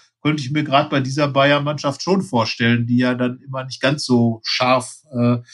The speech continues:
in der Defensive angeht. Ja, nehmen wir unsere drei, äh, Verteidiger da mal mit rein. Und, äh, ja, Rami Bensebaini, wie gesagt,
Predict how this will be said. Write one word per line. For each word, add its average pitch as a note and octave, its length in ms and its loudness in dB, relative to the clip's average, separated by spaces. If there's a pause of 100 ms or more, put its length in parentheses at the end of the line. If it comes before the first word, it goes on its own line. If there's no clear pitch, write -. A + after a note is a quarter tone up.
(220)
in B2+ 100 -8
der B2+ 120 2
Defensive C3+ 640 0
angeht. C#3 480 -6
Ja, D3+ 240 -4 (1000)
nehmen D3 220 0
wir E3+ 120 -2
unsere D#3+ 300 -4
drei, D3+ 460 4
äh, C#3+ 400 -2 (280)
Verteidiger D3+ 580 -2
da C#3+ 160 0
mal C#3+ 180 0
mit C3 260 -6
rein. D3 320 0
Und, C#3 460 -14
äh, C3 180 -6
ja, C#3 140 4
Rami D3 280 4
Bensebaini, C#3+ 720 -2
wie C#3+ 80 -12
gesagt, C#3+ 720 -4